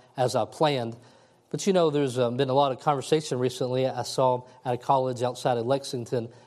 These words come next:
Asbury, and there have been some reports of, um, of revival, and, um, I haven't been there, and I pray that that is what is happening. But the thing that I find so interesting is the great interest in people to want to be part of revival,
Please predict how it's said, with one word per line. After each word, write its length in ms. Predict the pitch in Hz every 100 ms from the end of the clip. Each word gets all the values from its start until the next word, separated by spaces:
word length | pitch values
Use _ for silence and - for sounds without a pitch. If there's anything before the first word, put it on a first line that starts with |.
| -
Asbury, 680 | 139 131 123 117 113 110 107 - - 123
and 120 | 123
there 60 | 120
have 60 |
been 160 | 123 117
some 120 | 127
reports 540 | 117 - 147 143 143
of, 200 | 127 117
um, 260 | 123 110 113 - -
of 140 | 131
revival, 640 | 120 113 135 151 131 123 123 - _ -
and, 180 | 117 113
um, 340 | 110 110 110 - _ -
I 120 | 131
haven't 280 | 135 120 120
been 160 | 139
there, 260 | 135 147 156 -
and 140 | 113
I 60 | 113
pray 240 | - 131
that 260 | 127 117 117
that 180 | 120 120
is 160 | 113
what 300 | 117 123 123 - -
is 120 | 120
happening. 480 | - 180 147 117 113 - - -
But 120 | 143
the 80 | 135
thing 220 | 190 214
that 100 | 185
I 40 |
find 380 | 147 156 151 151
so 280 | - 156 143
interesting 720 | 143 165 135 113 - 123 117 - - _
is 160 | 135 123
the 120 | 123
great 380 | 113 131 165 196
interest 500 | 151 151 - 127 -
in 120 | 113
people 600 | 104 143 131 - 107 104 - - _
to 100 | 131
want 220 | 113 123
to 40 | 120
be 140 | 113
part 300 | - 123 113
of 100 | 101
revival, 640 | 104 98 98 98 92 98